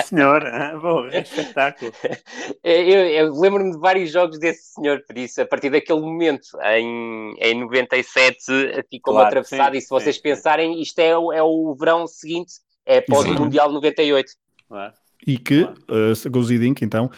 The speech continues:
Speaker 3: chegou ao Real Madrid, eh, depois de levar a
Speaker 2: Certíssimo.
Speaker 3: Holanda às meias finais. Portanto, ainda
Speaker 2: Nem
Speaker 3: estava
Speaker 2: mais,
Speaker 3: bem,
Speaker 2: nem
Speaker 3: ainda
Speaker 2: mais,
Speaker 3: estava bem
Speaker 2: nem mais.
Speaker 3: fresco na memória. Eh, quanto a Marco Batá, é outro requisito,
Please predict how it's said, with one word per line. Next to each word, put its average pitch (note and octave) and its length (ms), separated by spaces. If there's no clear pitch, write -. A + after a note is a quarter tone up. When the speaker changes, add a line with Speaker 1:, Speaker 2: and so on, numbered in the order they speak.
Speaker 3:
chegou A#2+ 400
ao A#2 60
Real A#2+ 220
Madrid, A#2 580
eh, G#2+ 140
depois A#2+ 380
de B2 80
levar A2+ 220
a - 20
Speaker 2:
Certíssimo. A2+ 260
Speaker 3:
Holanda B2 380
às A2 180
meias A#2+ 300
finais. G#2 420
Portanto, G2+ 320
ainda G#2+ 140
Speaker 2:
Nem D3 80
Speaker 3:
estava D#3 100
Speaker 2:
mais, C#3+ 220
Speaker 3:
bem, A#2+ 100
Speaker 2:
nem - 360
Speaker 3:
ainda B2 100
Speaker 2:
mais, - 20
Speaker 3:
estava B2 160
bem C#3 100
Speaker 2:
nem C#3+ 100
mais. A2 120
Speaker 3:
fresco B2+ 400
na C3 120
memória. A2 400
Eh, A#2+ 140
quanto C#3 240
a C#3+ 40
Marco D3 280
Batá, C#3+ 420
é A2+ 100
outro A2+ 380
requisito, A#2 880